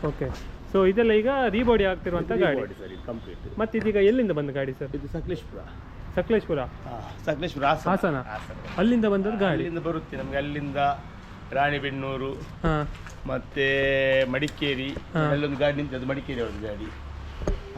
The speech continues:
Speaker 2: ಅದು ಈಗ
Speaker 1: ಹಿಂದೆ ಬಸ್ ನಿಂತದ್ದು.
Speaker 2: ಸ್ಟ್ಯಾಪ್ ಆಗಿದೆಯಲ್ಲ, ಬರ್ಲಿಲ್ಲ,
Speaker 1: ಹೌದು.
Speaker 2: ಪಾರ್ಟಿ ಬರ್ಲಿಲ್ಲ, ಗಾಡಿ
Speaker 1: ಹಾ.
Speaker 2: ಇಟ್ಟೋದ್ಮೇಲೆ ಬರ್ಲಿಲ್ಲ.
Speaker 1: ಹಾ.
Speaker 2: ಅದು ಕರ್ನಾಟಕದ ಸಾಧಾರಣ ಬರ್ತದೆ ನಮ್ಗೆ.
Speaker 1: ಮತ್ತೆ ಈಗ ನಮ್ಮ ಸಬ್ಸ್ಕ್ರೈಬರ್ಸ್ ಅವ್ರು ಯಾವ್ದು ಬಸ್ ಇಟ್ಟವರಿಗೂ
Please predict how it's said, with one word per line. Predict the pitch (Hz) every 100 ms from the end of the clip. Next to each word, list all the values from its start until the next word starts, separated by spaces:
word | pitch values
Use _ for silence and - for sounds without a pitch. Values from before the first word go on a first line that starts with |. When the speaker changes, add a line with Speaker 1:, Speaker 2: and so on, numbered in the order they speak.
| 135
Speaker 2:
ಅದು | 135 131 131
ಈಗ | 127
Speaker 1:
ಹಿಂದೆ | 127 175 180 151
ಬಸ್ | 165 170
ನಿಂತದ್ದು. | 156 135
Speaker 2:
ಸ್ಟ್ಯಾಪ್ | 156
ಆಗಿದೆಯಲ್ಲ, | 143 120 117 120
ಬರ್ಲಿಲ್ಲ, | 120 170 165 135
Speaker 1:
ಹೌದು. | 139
Speaker 2:
ಪಾರ್ಟಿ | 135 156 151
ಬರ್ಲಿಲ್ಲ, | 131 139 143 117
ಗಾಡಿ | 117 139
Speaker 1:
ಹಾ. | 160
Speaker 2:
ಇಟ್ಟೋದ್ಮೇಲೆ | 147 143 139
ಬರ್ಲಿಲ್ಲ. | 135 127 110
Speaker 1:
ಹಾ. | 147 143 135 - - - - - - -
Speaker 2:
ಅದು | - 175
ಕರ್ನಾಟಕದ | 180 220 214 185
ಸಾಧಾರಣ | 185 208 202 202 - -
ಬರ್ತದೆ | 160 - -
ನಮ್ಗೆ. | - 254
Speaker 1:
ಮತ್ತೆ | 196 202 202 190
ಈಗ | 202 - 214 220 196 196 190
ನಮ್ಮ | 196 226
ಸಬ್ಸ್ಕ್ರೈಬರ್ಸ್ | 196 - 233 220 220
ಅವ್ರು | 196
ಯಾವ್ದು | 190 190
ಬಸ್ | 180 180
ಇಟ್ಟವರಿಗೂ | 202 202 180 170 180